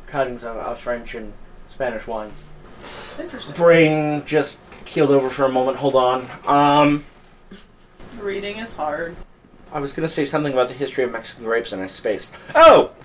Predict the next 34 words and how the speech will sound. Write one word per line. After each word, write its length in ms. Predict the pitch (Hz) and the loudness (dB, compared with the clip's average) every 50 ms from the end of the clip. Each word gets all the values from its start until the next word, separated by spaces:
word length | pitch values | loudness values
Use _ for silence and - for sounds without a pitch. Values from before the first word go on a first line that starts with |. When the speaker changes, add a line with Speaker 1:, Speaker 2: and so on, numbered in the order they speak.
| - | 0
Speaker 1:
dude! 560 | - 196 214 208 214 214 208 208 202 196 190 - _ _ - - - - - - _ | 4 8 8 10 10 12 10 10 8 6 2 -6 _ _ -8 -8 -8 -10 -12 -16 _
So, 440 | - - 208 196 190 185 180 185 180 | -6 0 2 4 6 6 6 4 2
the 180 | 160 139 190 185 | -2 -6 -6 -4
history 420 | 185 220 208 - - 202 196 185 | -2 -2 -2 -2 -2 0 2 2
of, 220 | 170 156 147 - | 2 0 -2 -8
uh, 220 | - - 165 170 - | -10 -8 -6 -6 -4
a 100 | - 190 | -2 -2
lot 280 | 190 196 214 214 233 240 | 0 2 4 4 4 4
of 140 | 220 175 165 | 2 0 -2
these 220 | 185 175 170 156 - | -6 -6 -6 -8 -6
early 420 | - 175 175 175 175 175 165 156 | -4 -2 0 0 0 0 -2 -4
Spanish 460 | 143 - - 165 147 143 143 139 139 | -6 -6 -4 -4 -2 -2 -4 -6 -6
grapes 260 | - 147 139 139 139 143 | -4 -4 -4 -4 -4 -6
that 100 | 139 135 | -8 -8
were 80 | 135 | -6
brought 240 | 135 139 131 123 - | -6 -6 -6 -6 -8
from 160 | - 139 131 | -12 -18 -20
Spain, 520 | 120 - - 143 135 131 127 123 123 120 120 _ _ _ - _ _ _ - - - - - | -18 -10 -6 -4 -4 -4 -4 -6 -10 -14 -16 _ _ _ -20 _ _ _ -20 -20 -20 -14 -10
uh, 320 | 127 123 120 123 123 123 | -8 -6 -4 -4 -4 -4
were 180 | 123 135 139 147 | -4 -4 -4 -2
ended 340 | - 175 180 185 165 156 151 | -2 -4 -4 -2 -2 0 0
up 160 | 147 143 - | 0 0 0
being 240 | - 143 139 135 139 | -4 -6 -4 -6 -6
brought 340 | 135 143 131 123 123 123 127 | -6 -4 -2 -2 -4 -4 -8
into 720 | 135 131 131 127 - 143 139 135 131 131 127 127 123 123 - - - - - - - - _ _ - | -12 -12 -14 -14 -12 -10 -8 -8 -8 -8 -10 -10 -12 -14 -18 -20 -20 -20 -20 -20 -20 -20 _ _ -16
the 120 | 143 143 139 | -14 -12 -8
southwestern 560 | - 160 139 127 - 135 120 - - 127 117 | -6 -6 -6 -6 -6 -10 -10 -10 -12 -16 -14
U 180 | 117 120 123 | -10 -8 -8
S 300 | 120 117 120 - - - | -8 -8 -10 -12 -14 -18
as 180 | - - 123 - | -16 -16 -16 -14
part 240 | - - 139 143 135 | -8 -6 -4 -4 -4
of 80 | 127 | -4
that 160 | 120 123 120 - | -6 -8 -10 -10
early 440 | 123 123 120 117 117 117 117 117 | -12 -12 -12 -10 -12 -12 -12 -14